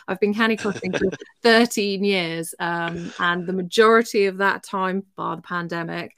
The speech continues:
Speaker 1: um, I would say I've been away every other weekend at an event of some description. So there's lots to do if you want to.
Speaker 2: Okay,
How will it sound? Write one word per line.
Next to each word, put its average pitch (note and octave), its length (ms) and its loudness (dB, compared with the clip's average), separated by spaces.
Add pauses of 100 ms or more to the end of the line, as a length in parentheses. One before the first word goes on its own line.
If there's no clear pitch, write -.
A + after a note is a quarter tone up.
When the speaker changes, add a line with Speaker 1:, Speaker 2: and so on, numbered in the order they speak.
(360)
Speaker 1:
um, F3 360 -8
I F3+ 160 -4
would F3 160 -6
say F3+ 140 -10
I've F3 240 -10
been F3 160 -8
away E3+ 520 -6 (220)
every F3+ 320 -8
other F3+ 220 -6
weekend G3 640 -4
at F#3+ 120 -6
an F#3 120 -6
event G3 340 -4
of F#3 100 -12
some G3+ 240 -6
description. G#3+ 760 -8 (380)
So F3 280 -6
there's F#3 180 -6
lots - 360 -6
to F#3 120 -8
do F#3+ 120 -4
if E3+ 240 -4
you F3+ 100 -6
want F3 300 -8
to. D#3 280 -10 (640)
Speaker 2:
Okay, B2 400 2